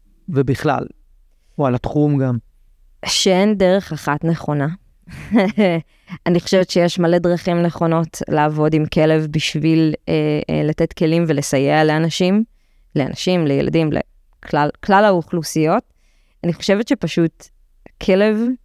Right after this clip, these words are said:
Speaker 2: אה, יש להם מלא... קווי אופי.
Speaker 1: איכויות.
Speaker 2: איכויות, תודה, זאת המילה.
Speaker 1: <laughs>
Speaker 2: טיפוליות, שהוא באמת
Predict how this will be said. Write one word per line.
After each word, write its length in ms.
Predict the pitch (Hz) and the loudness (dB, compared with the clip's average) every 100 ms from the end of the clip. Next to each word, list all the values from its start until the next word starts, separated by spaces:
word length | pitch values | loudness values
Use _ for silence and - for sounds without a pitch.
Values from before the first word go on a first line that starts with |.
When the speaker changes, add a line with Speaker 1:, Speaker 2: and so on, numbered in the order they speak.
| _ | _
Speaker 2:
אה, 40 | 175 | -4
יש 300 | 165 - - | -4 -4 -2
להם 340 | 175 165 165 - | 0 0 0 -4
מלא... 380 | 175 170 151 156 175 180 175 165 147 _ _ _ _ - | -4 0 2 2 2 2 2 0 -4 _ _ _ _ -6
קווי 240 | 165 196 226 - | 0 0 0 -2
אופי. 440 | 214 - - 233 - | -4 -2 -2 -2 -2
Speaker 1:
איכויות. 580 | 156 123 - 127 131 - | -2 -2 0 0 0 0
Speaker 2:
איכויות, 540 | 185 - 175 165 175 208 | -4 -2 0 2 0 -2
תודה, 360 | - 151 147 190 196 | -4 -2 0 0 -2
זאת 260 | - 185 190 | -4 -4 0
המילה. 400 | 170 170 170 208 123 147 131 | 2 4 4 0 -4 -14 -20
Speaker 1:
<laughs> 360 | 131 113 123 - | -12 -4 -4 -2
Speaker 2:
טיפוליות, 760 | 196 - 208 185 208 302 - - - | -4 0 2 4 4 4 0 -10 -10
שהוא 560 | - 214 190 180 196 | -2 2 2 0 -2
באמת 600 | 175 180 165 180 247 - | 0 0 2 2 0 -2